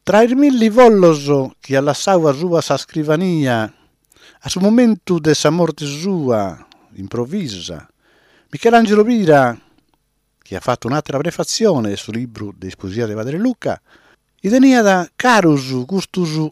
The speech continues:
appuntus a sua Padre Luca, che però non ci ha da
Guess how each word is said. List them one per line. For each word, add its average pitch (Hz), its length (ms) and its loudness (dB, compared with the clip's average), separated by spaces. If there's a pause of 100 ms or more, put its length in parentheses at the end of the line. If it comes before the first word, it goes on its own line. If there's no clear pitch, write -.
appuntus 127 1040 -2
a 123 140 -4
sua 127 540 0
Padre 120 280 -4
Luca, 107 800 -6
che - 140 -10
però 240 180 2
non 214 180 2
ci - 220 -2
ha 185 80 6
da 160 340 2